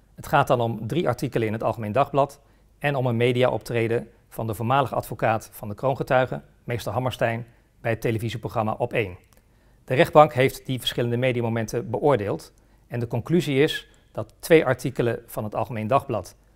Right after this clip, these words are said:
waarin onder andere staat dat politie en justitie vermoeden dat advocaat Kasem informatie lekte aan de criminele organisatie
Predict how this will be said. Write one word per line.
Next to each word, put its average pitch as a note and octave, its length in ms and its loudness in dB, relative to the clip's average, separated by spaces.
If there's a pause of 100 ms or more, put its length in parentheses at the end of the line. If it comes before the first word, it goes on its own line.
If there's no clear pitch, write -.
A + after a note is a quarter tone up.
(140)
waarin B2 280 0
onder A#2 200 0
andere B2+ 220 4
staat A2 460 -2 (360)
dat B2 240 -6
politie C#3 360 -2
en A#2+ 60 -4
justitie A#2 600 -6
vermoeden C3+ 540 2 (440)
dat B2+ 360 0 (100)
advocaat - 440 -4
Kasem A#2 520 2 (400)
informatie C3 540 -2
lekte A#2+ 420 0
aan A#2+ 120 -4
de A2 60 -4
criminele A#2+ 460 0
organisatie A2+ 760 -4